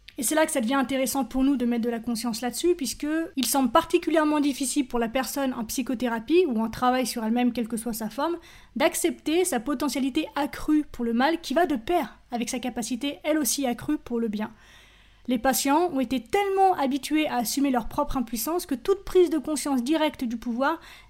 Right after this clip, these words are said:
déséquilibre leur orientation vers la vie et ils ne savent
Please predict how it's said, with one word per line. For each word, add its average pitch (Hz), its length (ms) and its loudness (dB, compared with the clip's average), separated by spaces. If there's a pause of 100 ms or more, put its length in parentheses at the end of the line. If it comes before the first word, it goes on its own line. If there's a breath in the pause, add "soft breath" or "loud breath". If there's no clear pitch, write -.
déséquilibre 339 640 6
leur 247 180 0
orientation 285 640 0
vers 240 160 -2
la 233 100 -4
vie 311 240 0 (100)
et 302 120 4
ils 311 80 6
ne 302 80 4
savent 269 260 0